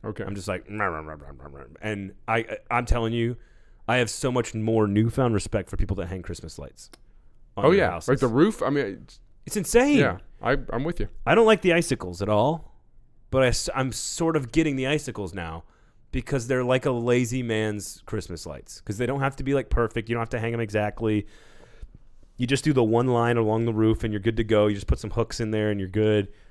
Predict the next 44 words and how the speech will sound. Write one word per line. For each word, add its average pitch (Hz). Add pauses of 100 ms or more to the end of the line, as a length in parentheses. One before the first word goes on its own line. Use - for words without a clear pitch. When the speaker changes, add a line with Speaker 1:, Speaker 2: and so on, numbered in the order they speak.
(260)
Speaker 2:
I'm 113
starting 139
to -
understand 110
the, 98 (100)
the, 101
the 104
lure 98
and 92
the 92
draw 95
of 87
the 92
icicle 113
thing 82 (160)
'cause 104
I 127
don't 135
really 113
like 92
'em. 135
Speaker 1:
I 127
don't 120
Speaker 2:
I 120
don't 135
Speaker 1:
know 117
what 104
you're 101
talking 95
about. 80
Speaker 2:
You 175
know, 175
like, 131
the 135
ones 127
that 110
dangle 120
down 107
from 104
the 92 (140)
gutter 90 (520)
or 98
whatever. 90
They, 90